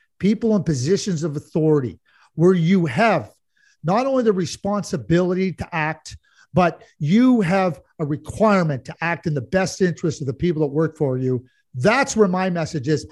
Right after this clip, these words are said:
Act. Inaction is deplorable, and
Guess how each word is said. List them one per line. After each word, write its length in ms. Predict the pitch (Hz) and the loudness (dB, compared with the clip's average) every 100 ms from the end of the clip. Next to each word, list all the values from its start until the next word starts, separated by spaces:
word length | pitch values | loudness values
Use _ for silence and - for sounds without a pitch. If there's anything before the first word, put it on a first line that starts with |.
| _ | _
Act. 540 | 220 214 160 - - - _ _ _ _ _ _ _ - | -4 -2 -4 -8 -14 -14 _ _ _ _ _ _ _ 2
Inaction 840 | 240 254 220 208 - 208 196 170 - _ _ | 4 4 2 -2 -2 0 0 -2 -10 _ _
is 420 | 190 175 127 - _ _ | 0 2 -2 -10 _ _
deplorable, 720 | 131 170 - 180 170 123 110 _ _ _ _ _ _ | -4 -2 2 4 4 2 -6 _ _ _ _ _ _
and 320 | 180 180 160 | -2 0 -2